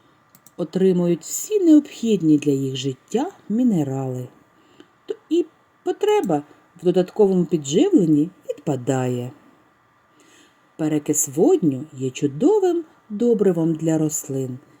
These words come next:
і допомагає знезаразити ґрунт, вбиває в ньому всі шкідливі бактерії,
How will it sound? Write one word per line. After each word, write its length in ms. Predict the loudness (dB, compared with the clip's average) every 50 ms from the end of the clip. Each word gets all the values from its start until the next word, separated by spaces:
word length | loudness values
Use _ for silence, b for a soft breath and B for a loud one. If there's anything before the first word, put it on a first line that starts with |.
| _ _ _
і 80 | -6 -4
допомагає 920 | -2 -2 -4 -4 -6 -6 -6 -6 -6 -4 -2 -2 0 0 0 -2 -4 -4 -8
знезаразити 920 | -8 -8 -8 -8 -6 -6 -6 -6 -4 -2 0 0 2 0 0 0 -2 -4 -4
ґрунт, 600 | -4 -6 -2 4 4 6 6 6 4 2 0 -6 -12 b b b b b b b -18
вбиває 640 | -10 -6 -6 -6 -4 -4 -2 0 0 2 2 2 2
в 60 | 2
ньому 380 | 2 4 4 2 0 -4 -8 -10 _ _ _ _ -18
всі 420 | -16 -12 -6 -2 0 0 0 0
шкідливі 800 | -2 -8 -6 -4 -4 -4 -4 -6 -4 -2 0 0 2 2 2 2
бактерії, 880 | 0 -2 -4 -6 -8 -4 0 0 2 2 0 -2 -4 -8 -10 -14